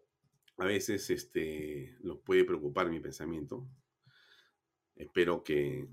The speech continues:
que no tanto. Estamos con Javier González Olaechea. Vamos a ver si ya podemos conectarnos con él.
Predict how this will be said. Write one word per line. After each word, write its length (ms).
que 140
no 140
tanto. 340
Estamos 440
con 200
Javier 640
González 760
Olaechea. 880
Vamos 320
a 80
ver 200
si 200
ya 280
podemos 380
conectarnos 560
con 200
él. 240